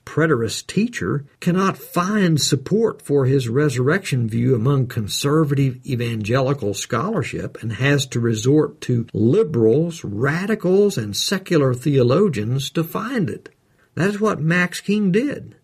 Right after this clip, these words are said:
It ought to raise lots of red flags for us when we see that happening. Our concern must always be to the law and to the testimony.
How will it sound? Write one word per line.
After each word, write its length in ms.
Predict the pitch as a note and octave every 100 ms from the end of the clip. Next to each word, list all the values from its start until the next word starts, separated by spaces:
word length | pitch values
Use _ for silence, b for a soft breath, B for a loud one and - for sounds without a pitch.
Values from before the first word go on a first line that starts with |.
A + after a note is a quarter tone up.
| _ _ _ -
It 180 | F#3
ought 220 | F#3 G3 G3
to 100 | F3
raise 460 | E3 F#3+ G3 E3+
lots 500 | B2 C#3 G#3+ C4+ -
of 140 | A3+ D3
red 300 | B2+ G2+ -
flags 520 | G#2 E2+ D#2+ D#2 -
for 300 | - F#2+ -
us 260 | - - -
when 160 | B2+
we 140 | A#2+ A2
see 580 | - - F#3+ A2+ G#2 A2 -
that 420 | F#2+ A2+ F2+ -
happening. 580 | - G3+ G#3+ D#3 A2 - _ _ _ _ _ _
Our 160 | - F#3+
concern 920 | G3 D3+ - - A3+ G#3 B2+ B2+ C#3+ -
must 360 | E3 E3+ D#3+ -
always 680 | D#3+ G3+ A#3+ B3+ C#3+ A2+ A2
be 560 | G#2 C3 F3 F2 C#2+ - _ _
to 160 | - G#3
the 120 | F3
law 580 | C3+ D#3+ A3+ G#3+ B2 G2+
and 160 | G2
to 100 | -
the 120 | C3
testimony. 840 | B2+ - G#3 - E3 C3+ F2+ D#2